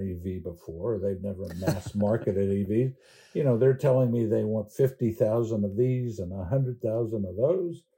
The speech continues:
Can I trust these people? Are they talking? Are they blowing smoke? I need to be able to trust them. I need to be in their camp. I need to be communicating with my customer. My customer needs to be shooting straight with me.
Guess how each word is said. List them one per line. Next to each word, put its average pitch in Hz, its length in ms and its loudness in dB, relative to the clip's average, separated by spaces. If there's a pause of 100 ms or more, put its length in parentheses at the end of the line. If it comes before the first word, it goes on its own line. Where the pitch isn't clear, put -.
(120)
Can 123 160 2
I 101 160 -2
trust 123 480 -2
these 165 240 0
people? 160 720 0
Are 98 80 -2
they 110 260 0
talking? 104 680 -8
Are 107 80 -4
they 120 140 0
blowing 113 420 0
smoke? 123 800 -2 (160)
I 143 140 4
need 180 300 2
to 147 80 -2
be 151 180 2
able 165 240 2
to 143 140 -6
trust 170 400 -2
them. 120 120 -2
I 131 100 2
need 151 280 -2
to 135 100 -18
be 131 480 -2
in 151 240 2
their 143 200 4
camp. 160 460 -4 (140)
I 107 120 0
need 139 180 2
to 131 80 -4
be 127 140 -2
communicating 143 960 0
with 123 200 -4
my 110 140 -4
customer. 135 560 -2
My 123 160 -4
customer 131 540 -2
needs 120 280 -2
to - 60 -20
be 113 140 -2
shooting 131 440 -2
straight 120 480 -2
with 107 220 -12
me. 95 300 0